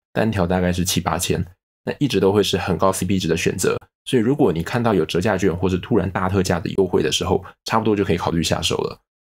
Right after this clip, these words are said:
那从官方规格表可以看到，不管是哪一个容量，读取速度都是六千六百 mega，但是从一T B开始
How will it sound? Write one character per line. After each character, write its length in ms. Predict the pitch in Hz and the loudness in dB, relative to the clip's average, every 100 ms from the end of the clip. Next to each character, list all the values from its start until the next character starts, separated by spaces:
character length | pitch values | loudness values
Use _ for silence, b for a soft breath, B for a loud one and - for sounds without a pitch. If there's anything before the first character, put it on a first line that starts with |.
| _ - | _ -4
那 80 | 143 | -2
从 160 | 117 | 0
官 180 | 117 131 | 0 0
方 140 | 127 | 0
规 100 | 131 | 2
格 120 | 135 95 | 4 4
表 160 | 90 | 2
可 100 | - | 0
以 20 | |
看 200 | 87 92 | -2 2
到， 200 | 90 80 - _ | 2 0 -4 _
不 80 | 175 | 0
管 200 | 92 82 | 2 2
是 120 | 117 | 0
哪 140 | 98 | 0
一 80 | 82 | 0
个 80 | 90 | 0
容 220 | 87 85 | 2 2
量， 200 | 113 95 92 _ | 0 0 -4 _
读 160 | - 131 | -2 0
取 160 | - 92 | 0 0
速 220 | - 95 | 0 0
度 160 | 98 | 0
都 180 | - 98 | 4 4
是 160 | 104 92 | 4 2
六 220 | 127 101 | 2 2
千 180 | - 90 | 0 0
六 80 | 92 | 2
百 160 | 76 | 2
mega， 320 | 87 87 80 - _ _ | 0 0 0 -4 _ _
但 120 | - 143 | -2 0
是 120 | 139 | 0
从 180 | 113 - | 0 -2
一 40 | 151 | -2
T 140 | 151 | 0
B 140 | 143 | 0
开 160 | 127 117 | 0 0
始 260 | 113 87 | 0 0